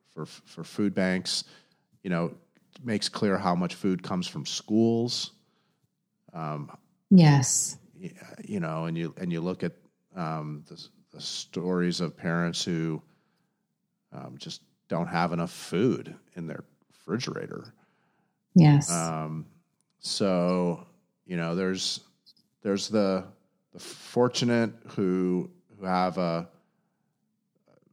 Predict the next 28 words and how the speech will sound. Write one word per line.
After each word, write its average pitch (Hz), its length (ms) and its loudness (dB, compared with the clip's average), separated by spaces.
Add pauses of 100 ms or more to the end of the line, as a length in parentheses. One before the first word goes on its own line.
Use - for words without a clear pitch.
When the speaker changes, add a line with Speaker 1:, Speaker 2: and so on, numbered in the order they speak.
(560)
Speaker 1:
increase 123 520 4
in 120 100 2
their 120 420 2 (280)
re-, 117 180 0 (180)
relationships, 117 840 2
an 82 220 -2
increase 110 480 0
in 107 260 2
spending 104 340 2
time 107 240 2
with 104 80 0
their 107 100 4
family 104 760 2
and 82 160 -4
more 82 160 -4
time 104 400 -2
on 104 60 0
the 101 80 -2
phone 104 300 -2
with 101 80 -4
their 101 120 0
friends. 104 720 -2 (580)
And, 85 680 -2
you 95 80 -10
know, 87 120 -2
as 87 100 -2
soon 110 260 0
as, 101 400 0